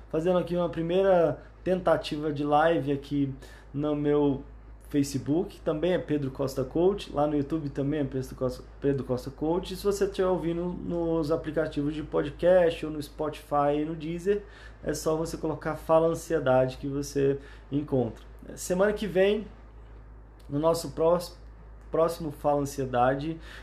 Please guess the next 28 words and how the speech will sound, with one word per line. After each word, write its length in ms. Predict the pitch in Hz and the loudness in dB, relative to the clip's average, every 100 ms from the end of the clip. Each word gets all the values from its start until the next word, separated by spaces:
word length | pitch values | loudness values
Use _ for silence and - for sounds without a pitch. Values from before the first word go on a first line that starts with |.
| - | -4
é, 160 | 143 143 | 2 4
eu 80 | 160 | 4
não 100 | 175 | 0
vou 160 | 170 | -2
tá 200 | 175 151 | 0 2
aqui 180 | 147 147 | 2 0
em 80 | 151 | 0
Brasília, 640 | 143 127 123 165 180 175 - - - | 2 2 2 0 0 -2 -6 -18 -8
eu 160 | - 143 | -2 0
vou 160 | 139 143 | 0 0
tá 140 | 151 | 2
num, 320 | 160 151 139 - | 2 -2 -4 -6
num, 540 | 147 139 139 131 127 - 147 | -4 0 0 0 -2 -4 -4
numa 220 | 151 156 | -2 0
imersão, 720 | 151 135 - - 190 190 165 | 0 0 0 2 4 4 2
num 140 | 151 135 | 0 -2
curso 420 | 170 185 180 143 | 0 0 0 -6
com 120 | 156 | -8
o 60 | 143 | -6
pessoal 520 | 147 - 143 147 147 | -6 -2 0 2 0
do 160 | 143 | -2
Vox 420 | 120 143 151 147 - | 0 2 2 0 -8
to 220 | 143 131 | -2 2
You, 240 | 143 165 | 2 2
lá 180 | 151 160 | 2 2
em 60 | 156 | 0
Ribeirão 420 | 139 139 135 127 | 0 0 0 -2
Preto, 500 | - 147 165 202 | 0 0 0 -4